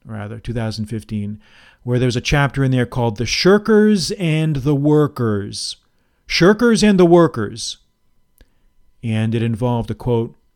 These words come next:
from Edward Gibbon's Decline and Fall of the Roman Empire. But I used that quote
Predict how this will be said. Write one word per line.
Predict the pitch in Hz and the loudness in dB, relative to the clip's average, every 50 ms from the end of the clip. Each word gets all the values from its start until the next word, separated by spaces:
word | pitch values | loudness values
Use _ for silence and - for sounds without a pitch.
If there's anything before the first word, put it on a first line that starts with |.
| _ _ _ _ _ _ _ _ _ _ _ _ _ | _ _ _ _ _ _ _ _ _ _ _ _ _
from | _ - 113 110 | _ -6 -4 -2
Edward | 113 113 101 113 107 101 | -2 -2 -2 -4 -4 -4
Gibbon's | 95 117 113 104 110 104 101 98 - - _ _ _ _ _ _ _ _ _ _ - _ _ _ _ | -2 -4 -2 -2 -4 -4 -4 -8 -10 -14 _ _ _ _ _ _ _ _ _ _ -20 _ _ _ _
Decline | 127 - - - 123 117 110 | -10 -8 -4 -2 -2 0 0
and | 110 104 | -2 -4
Fall | - 117 110 110 | -4 -4 -2 -2
of | 107 | -2
the | 104 104 | -2 -2
Roman | 107 107 101 104 101 | -2 -2 -2 -2 -4
Empire. | 104 104 104 107 98 95 95 | -4 -6 -6 -8 -8 -8 -6
But | 92 107 104 | -6 -6 -6
I | 107 | -4
used | 117 131 151 170 147 107 | -4 -2 -2 -2 -2 -2
that | - 123 120 123 _ | -4 -6 -6 -6 _
quote | - 123 113 110 113 - | -4 -2 -2 -2 -4 -6